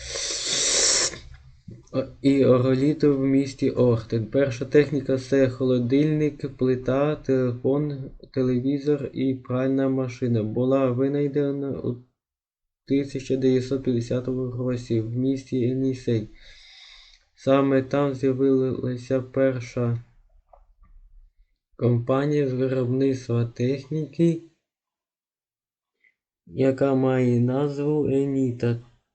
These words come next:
Така ж компанія з'явилася, е, через двадцять років у місті Кінто і мала назву Тіклон.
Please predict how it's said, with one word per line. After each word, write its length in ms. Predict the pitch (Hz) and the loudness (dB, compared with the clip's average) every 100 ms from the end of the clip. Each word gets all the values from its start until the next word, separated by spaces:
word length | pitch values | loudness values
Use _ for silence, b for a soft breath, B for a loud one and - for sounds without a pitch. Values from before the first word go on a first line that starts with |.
| _ | _
Така 600 | - 123 120 - 131 135 | -4 -4 -4 -4 0 2
ж 240 | 120 117 117 | 2 -2 -2
компанія 960 | 120 123 120 131 143 156 165 165 165 165 b b b b b b _ | -2 -2 -2 -2 0 0 2 2 0 -4 b b b b b b _
з'явилася, 840 | 131 127 135 147 151 143 151 143 | -4 0 2 4 4 2 0 0
е, 580 | 135 - - 85 90 - 117 | -2 -6 -12 -12 -12 -12 -6
через 440 | 143 139 139 123 - 120 - - | -4 -2 -4 -6 -10 -14 -14 -12
двадцять 640 | 120 127 135 - 131 - | -4 0 0 -2 -10 -6
років 420 | 131 131 120 123 | -2 0 -2 -2
у 40 | 117 | 0
місті 520 | 120 131 135 - 135 | 2 0 -4 -4 -6
Кінто 640 | - 135 131 - 127 110 | -4 -4 -4 -2 0 0
і 140 | 90 120 | 0 0
мала 400 | 131 131 120 117 | 0 0 2 2
назву 540 | 127 143 139 139 139 | 2 0 -2 -2 -2
Тіклон. 600 | 139 131 131 123 107 104 | -2 -6 -2 0 0 -2